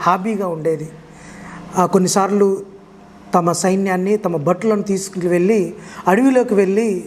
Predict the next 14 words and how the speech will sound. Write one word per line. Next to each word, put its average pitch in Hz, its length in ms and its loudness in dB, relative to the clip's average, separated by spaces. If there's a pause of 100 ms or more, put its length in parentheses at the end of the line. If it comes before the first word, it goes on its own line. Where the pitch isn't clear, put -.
జంతువులను 190 920 0 (280)
వేటాడుతూ 185 560 0
ఉండేవాడు. 156 380 -2 (420)
కొన్నిసార్లు 269 720 2 (260)
ఒంటరిగానే 220 580 2
వెళ్తూ 196 300 -4
ఉండేవాడు. 165 380 -2
ఒంటరిగా 190 400 0
వెళ్ళి 180 380 -2 (320)
అడవిలో 185 500 2 (340)
వేటాడుతూ 190 540 0
ఉండే, 160 180 -4 (180)
వస్తూ 160 340 -2
ఉండేవాడు. 151 440 -2